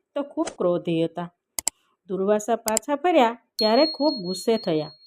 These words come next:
અને માથા પરથી વાળનો એક જથ્થો કાઢી રાજા ઉપર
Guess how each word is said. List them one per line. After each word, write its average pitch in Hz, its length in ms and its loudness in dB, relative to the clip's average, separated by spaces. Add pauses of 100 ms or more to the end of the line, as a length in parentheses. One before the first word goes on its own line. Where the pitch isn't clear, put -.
(360)
અને 214 240 2 (340)
માથા 208 460 0
પરથી 233 360 0
વાળનો 214 520 4
એક 233 220 4
જથ્થો 190 400 0
કાઢી 311 400 0 (480)
રાજા 202 400 2
ઉપર 370 320 2